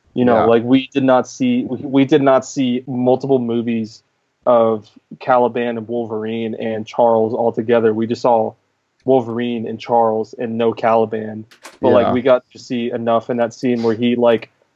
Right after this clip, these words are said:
Speaker 1: got the grenades and died for them, um,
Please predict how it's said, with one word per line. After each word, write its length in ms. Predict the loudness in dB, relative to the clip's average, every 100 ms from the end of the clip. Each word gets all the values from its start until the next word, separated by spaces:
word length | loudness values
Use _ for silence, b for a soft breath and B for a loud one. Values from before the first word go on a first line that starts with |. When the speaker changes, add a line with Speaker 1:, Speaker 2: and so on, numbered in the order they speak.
| -6
Speaker 1:
got 240 | 0 2 2
the 80 |
grenades 520 | 0 -2 -2 -2 -2 -4
and 120 | -6
died 360 | -4 -2 -2
for 100 | -2
them, 300 | 0 0 0 -6 -18 -20 -12 -8 -10 -10 0
um, 540 | 2 2 -2 -10 -20